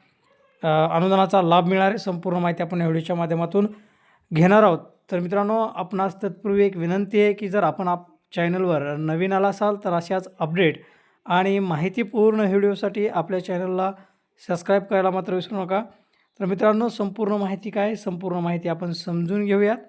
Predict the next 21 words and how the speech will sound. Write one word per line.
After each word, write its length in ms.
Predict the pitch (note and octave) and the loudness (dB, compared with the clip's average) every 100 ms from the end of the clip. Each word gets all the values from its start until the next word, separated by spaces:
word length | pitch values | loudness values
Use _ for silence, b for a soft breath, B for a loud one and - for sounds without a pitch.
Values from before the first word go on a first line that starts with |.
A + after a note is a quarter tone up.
| b b b b | b b b b
तर 80 | - | -2
बघू 180 | F3+ G#3+ | 2 2
शकता 280 | G#3+ A3+ C4+ | 0 -4 -4
मित्रांनो, 340 | G#3+ G#3+ A3+ | 0 0 0
जून 420 | G#3+ - G3+ A#3 | -4 -4 -2 0
ते 200 | A#3 C4 | 0 -2
ऑक्टोबर 500 | G#3+ G3 - G3+ G#3 | -2 -4 -2 0 0
दोन 220 | G3+ F3+ F3+ | 0 0 0
हजार 340 | E3+ F#3 F#3+ | 0 0 -2
चोवीस 540 | F#3 G#3+ G3 D#3 - - | -2 -2 0 -2 -4 -10
मुख्यतः 680 | E3 D#3+ G3 G3 F#3 G#3+ A#3 b b b b _ | -10 -2 -2 0 0 0 -4 b b b b _
माहे, 260 | E3+ E3 G#3+ | -2 2 0
ऑगस्ट 500 | G3 F#3 F#3+ G#3+ G#3+ | 2 0 0 -2 -2
व 120 | A3 | -2
सप्टेंबर 680 | G#3+ G3+ F3+ G#3 F#3+ E3 C#3 - - | -2 -6 -4 -4 0 -2 -4 -8 -4
या 120 | F#3 | -4
कालावधीत 1040 | F#3 F#3 F#3+ F#3+ G#3 G3+ - F#3 F3 G#3+ G#3+ b b b b _ | 0 2 2 2 0 -2 -6 -4 0 0 -2 b b b b _
विविध 300 | F3+ A3 G3 | 0 0 4
जिल्ह्यात 400 | A#3 F#3+ F#3 G3 G3 | 2 2 2 2 0
अतिवृष्टी, 560 | E3+ F3+ F3 E3+ G#3 | -8 -6 -6 -6 -8
पूर 420 | G#3 - A3+ G#3 | -8 -8 -2 -2